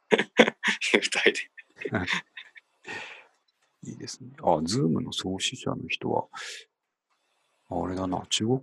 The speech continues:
Speaker 2: 人なのかな。袁世さん。
Speaker 1: あ、そうなの？
Speaker 2: うん。
Speaker 1: ええ、
Speaker 2: ちょっとよくわかんないですけど、名前的に。
Speaker 1: あ。あれ、アメリカで上場ですよね、確かね。
Speaker 2: そうですね。
Speaker 1: スタックスね。うん。
Speaker 2: うん。
Speaker 1: いや。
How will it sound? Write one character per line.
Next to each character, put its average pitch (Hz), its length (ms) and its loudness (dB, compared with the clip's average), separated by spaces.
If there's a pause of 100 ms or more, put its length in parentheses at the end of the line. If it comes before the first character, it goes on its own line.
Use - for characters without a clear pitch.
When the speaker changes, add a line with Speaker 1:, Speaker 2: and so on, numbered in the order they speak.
Speaker 2:
人 151 160 0
な 62 100 -4
の - 80 -10
か - 140 -10
な。 - 100 -10 (480)
袁 101 260 -4
世 - 380 -4
さ 92 80 6
ん。 - 20 8
Speaker 1:
あ、 90 40 6
そ - 160 4
う 165 60 4
な 131 60 6
の？ 87 60 0 (380)
Speaker 2:
う - 20 -8
ん。 101 640 -2
Speaker 1:
え 101 320 6
え、 - 60 0
Speaker 2:
ち - 80 -2
ょ 87 80 0
っ 82 40 0
と 98 60 2
よ 95 100 0
く - 100 -6
わ 87 60 0
か 87 100 -2
ん - 20 -2
な 85 60 -6
い - 20 -6
で - 40 -4
す - 60 -6
け - 60 -12
ど、 - 60 -8
名 101 100 0
前 107 180 4
的 - 60 8
に。 - 40 8
Speaker 1:
あ。 - 20 8
あ 139 40 6
れ、 165 60 4
ア 190 40 8
メ - 0 -
リ 226 100 -4
カ 220 140 6
で 208 100 10
上 196 240 10
場 190 200 8
で 190 100 4
す - 120 -2
よ - 60 -10
ね、 - 60 -14
確 - 300 -6
か - 60 -12
ね。 131 140 -6 (160)
Speaker 2:
そ - 200 -2
う - 40 -2
で - 80 -10
す - 160 -12
ね。 95 280 -6
Speaker 1:
ス - 120 6
タ 92 60 -2
ッ - 20 -6
ク - 140 -14
ス - 240 -6
ね。 101 140 -10 (140)
う - 60 -14
ん。 - 20 -8
Speaker 2:
う 104 40 -8
ん。 - 60 -8
Speaker 1:
い - 40 -12 (1500)
や。 - 100 -6